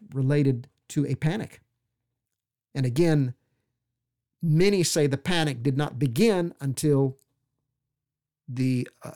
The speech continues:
at Cub Run, the retreat, uh, as they got into the retreat towards Washington. Again, you have, as I said, conflicting testimonies.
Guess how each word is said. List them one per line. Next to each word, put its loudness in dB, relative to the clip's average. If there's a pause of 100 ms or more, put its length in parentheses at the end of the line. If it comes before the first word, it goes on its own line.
at -10
Cub 0
Run, 2
the -4
retreat, -2 (600)
uh, -8
as -4
they -2
got 0
into -2
the -2
retreat -4
towards 0
Washington. -2 (800)
Again, 0
you 2
have, -2 (500)
as -2
I 0
said, -2 (260)
conflicting -6 (380)
testimonies. -6